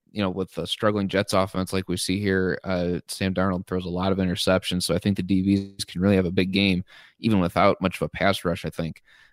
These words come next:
Uh, so I wouldn't say that it's necessary that he plays a lot in this one. If he wants to suit up so he can keep his streak going, go for it. Uh, but I would really, really put him on a pitch count in this one, a low pitch count. I wanna see Aaron Lynch start, uh, becoming more of a pass rusher. He's in there on a limited amount of snaps anyway.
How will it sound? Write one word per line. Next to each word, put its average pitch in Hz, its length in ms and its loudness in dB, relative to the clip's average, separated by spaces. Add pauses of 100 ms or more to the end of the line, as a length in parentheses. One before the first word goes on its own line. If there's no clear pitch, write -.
(160)
Uh, 87 220 0
so 92 400 0
I 131 120 0
wouldn't 165 280 -2
say 143 200 0
that 107 80 0
it's - 180 -6
necessary 95 380 2
that 90 80 0
he 87 80 -2
plays 95 300 0
a 82 60 -4
lot 80 260 -4
in 82 60 -12
this 87 200 -6
one. 78 160 -6
If - 80 -10
he 113 80 0
wants 123 200 2
to 110 80 -2
suit 113 200 2
up 110 120 4
so 113 120 0
he 95 40 4
can 95 60 0
keep 110 200 -4
his 95 80 -2
streak 95 260 -4
going, 95 320 0
go 95 160 2
for 92 260 -2
it. 92 100 -4 (400)
Uh, 90 160 0
but 90 180 0
I 131 140 2
would 107 260 2
really, 104 520 4
really 98 360 0
put - 180 -6
him 95 80 -2
on 90 100 -2
a 87 40 -6
pitch - 280 -8
count 85 180 -6
in 80 60 -8
this 85 140 -8
one, 80 140 -10
a 78 100 -12
low 90 300 -4
pitch - 300 -10
count. 85 180 -4
I 104 100 2
wanna 135 220 4
see 104 480 2
Aaron 98 240 2
Lynch 98 280 0
start, 87 300 -2 (100)
uh, 92 320 0 (500)
becoming 98 300 2
more 95 160 2
of 87 60 -4
a - 60 -8
pass 90 340 -2
rusher. 90 260 -2
He's 101 160 2
in 101 100 2
there 98 120 2
on 95 80 0
a 92 60 -4
limited 98 300 -2
amount 90 300 -4
of - 60 -8
snaps 87 320 -4
anyway. 92 440 0